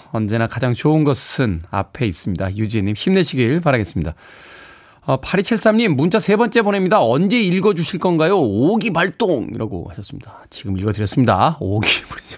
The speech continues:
마십시오. 팔이칠삼님 다 읽어드리고 싶은데, 예, 방송 시간이 한계가 있으니까요. 손명아님, "광주에 눈이 많이 온다고 해서 차를 놓고 버스를 탔습니다. 그래서 이런 메시지를 남기는 호사를 누리네요. 운전하시는 모든 분들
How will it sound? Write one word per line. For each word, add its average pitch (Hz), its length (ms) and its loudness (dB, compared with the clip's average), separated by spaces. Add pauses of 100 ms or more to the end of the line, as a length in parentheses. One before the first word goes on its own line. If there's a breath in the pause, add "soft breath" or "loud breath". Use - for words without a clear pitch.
마십시오. - 380 -4 (540 loud breath)
팔이칠삼님 113 680 -2 (440 loud breath)
다 131 180 -2
읽어드리고 135 360 2
싶은데, 143 680 0
예, 120 60 -4
방송 120 260 0
시간이 123 240 0
한계가 135 840 0
있으니까요. 113 600 -4 (760 loud breath)
손명아님, 226 640 2
"광주에 196 440 2
눈이 180 240 0
많이 202 200 4
온다고 202 320 2
해서 180 180 2
차를 214 280 0
놓고 190 240 0
버스를 196 400 2
탔습니다. 156 800 2
그래서 139 240 -2
이런 139 200 2
메시지를 131 460 2
남기는 123 400 2
호사를 143 440 0
누리네요. 147 540 2 (140)
운전하시는 147 560 2
모든 185 320 2
분들 170 380 2